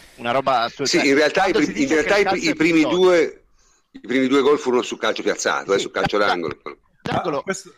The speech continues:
Speaker 1: ma calci d'angolo regalati dalla Juve, che era in possesso palla e stava attaccando,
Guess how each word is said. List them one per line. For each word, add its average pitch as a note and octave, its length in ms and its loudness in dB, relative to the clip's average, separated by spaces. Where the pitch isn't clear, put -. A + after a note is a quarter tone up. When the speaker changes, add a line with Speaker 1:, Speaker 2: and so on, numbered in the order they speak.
Speaker 1:
ma D#3 120 -2
calci G3+ 260 -6
d'angolo G3 280 -6
regalati E3+ 380 -8
dalla C#3 200 -12
Juve, C#3 320 -10
che - 120 -16
era G#3 100 -10
in D#3 180 -16
possesso F#3 560 -14
palla G2+ 400 -16
e B2 40 -14
stava C3+ 240 -4
attaccando, G#2 720 -12